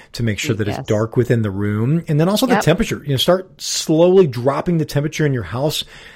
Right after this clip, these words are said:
Speaker 1: or your room at night. So if you're used to having seventy and above,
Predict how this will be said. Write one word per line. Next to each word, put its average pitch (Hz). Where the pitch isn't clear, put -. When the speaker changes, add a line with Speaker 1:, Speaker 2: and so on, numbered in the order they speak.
Speaker 1:
or 139
your 135
room 139
at 143
night. 117
So -
if -
you're 117
used 147
to 160
having 151
seventy 151
and 135
above, 135